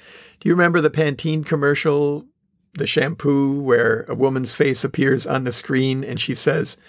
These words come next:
"I told someone"? Then there are two of her on the screen and the faces say,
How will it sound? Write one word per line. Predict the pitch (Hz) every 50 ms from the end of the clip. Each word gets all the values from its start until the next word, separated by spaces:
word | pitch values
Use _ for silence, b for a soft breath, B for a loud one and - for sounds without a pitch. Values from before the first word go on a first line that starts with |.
| B B B B B B B
"I | 98 135 -
told | - 151 131 - - -
someone"? | - - 127 107 - 117 131 165 202 214 - _ _ B B B B B B _
Then | - 127 170 143
there | 135 131 127 120
are | 120 120 117
two | - - - - - 180 180 175
of | 156 -
her | - - - 123
on | 139 123 131
the | 123 117
screen | - - - - 151 160 170 175 165
and | 147 139 135
the | 127
faces | - - 143 131 113 - - 127 -
say, | - - 131 123 123 131